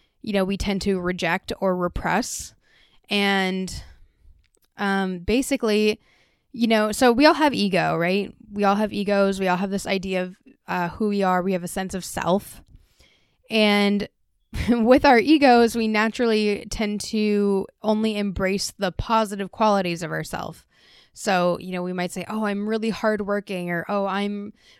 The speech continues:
really, uh, f-, personable," or, "I'm really funny." And we really hype up the positive things about ourselves 'cause we, no one really likes to admit that, you know, "Oh, I'm really lazy," or, "Oh, I don't wanna do this," or blah, blah, blah.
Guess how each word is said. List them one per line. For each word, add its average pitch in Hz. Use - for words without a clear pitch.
really, 214
uh, 185
f-, -
personable," 180
or, 185
"I'm 220
really 233
funny." 185
And 196
we 220
really 240
hype 220
up 233
the 196
positive 190
things 220
about 175
ourselves 175
'cause 196
we, 214
no 233
one 381
really 247
likes 220
to 202
admit 185
that, 165
you 180
know, 175
"Oh, 208
I'm 196
really 202
lazy," 175
or, 165
"Oh, 190
I 175
don't 180
wanna 170
do 175
this," 170
or 165
blah, 175
blah, 180
blah. 175